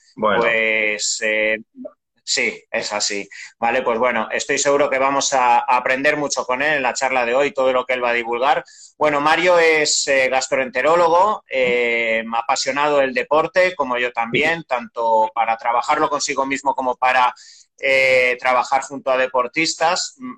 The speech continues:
Speaker 2: me gustaría, antes de que entremos un poco en materia, evidentemente, siendo gastroenterólogo, vamos a abordar muchos temas en torno a la importancia del territorio gastrointestinal, el impacto sobre todo co-, vinculado al deporte,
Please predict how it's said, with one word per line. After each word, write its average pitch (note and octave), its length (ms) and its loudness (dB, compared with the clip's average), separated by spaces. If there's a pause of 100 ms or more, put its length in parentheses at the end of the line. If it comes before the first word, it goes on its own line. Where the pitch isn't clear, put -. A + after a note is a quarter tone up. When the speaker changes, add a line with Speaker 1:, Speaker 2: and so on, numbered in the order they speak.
Speaker 2:
me C3+ 100 -2
gustaría, C#3+ 400 0
antes C#3+ 220 -4
de E3 100 -2
que D#3 60 -2
entremos D3 360 -4
un C3+ 80 -12
poco C3+ 220 -2
en B2+ 60 -8
materia, C3+ 560 0
evidentemente, C3+ 680 -2
siendo C3 280 -2
gastroenterólogo, C3+ 920 0 (380)
vamos C#3 420 0
a B2+ 460 4
abordar C3 560 0
muchos D3 380 -6
temas D#3 540 -2
en B2+ 180 -6
torno C#3 440 2
a A#2 300 4
la A2+ 80 -6
importancia B2+ 560 -4
del C3+ 180 0
territorio C3+ 480 0
gastrointestinal, C3 920 -4
el D3 160 -2
impacto F#3 440 -2
sobre D#3 280 0
todo C#3+ 360 0
co-, C3 400 2
vinculado C#3 480 0
al C3 100 0
deporte, B2+ 540 -2